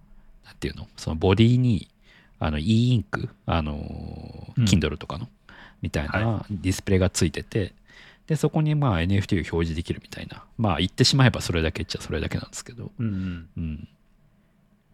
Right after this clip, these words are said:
Speaker 1: まあ、でもなんか、こう、見た目的にもちょっとiPod-likeに、昔の初代のiPodみたいな感じの見た目の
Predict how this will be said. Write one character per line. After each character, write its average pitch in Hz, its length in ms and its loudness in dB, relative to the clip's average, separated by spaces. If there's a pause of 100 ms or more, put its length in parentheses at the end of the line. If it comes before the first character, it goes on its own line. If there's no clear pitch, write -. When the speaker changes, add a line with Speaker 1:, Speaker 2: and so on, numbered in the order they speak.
(100)
Speaker 1:
ま 170 80 -6
あ、 151 40 -4
で 147 60 -4
も 127 80 -2
な 123 60 0
ん - 20 -2
か、 - 220 -6
こ - 140 -10
う、 - 20 -6
見 104 100 -2
た 123 120 2
目 123 100 4
的 127 180 0
に 123 60 2
も 80 140 0
ち - 80 -8
ょ 101 40 2
っ - 20 -2
と - 120 -8
iPod-like 87 800 -2
に、 - 180 -18 (180)
昔 104 360 4
の 117 260 2
初 - 220 2
代 80 180 4
の - 80 -10
iPod 87 460 -2
み - 100 -12
た - 120 -6
い - 120 -10
な - 220 -12
感 73 160 -2
じ - 140 -10
の - 160 -12 (560)
見 80 120 -4
た 73 140 0
目 71 100 -6
の 80 240 -12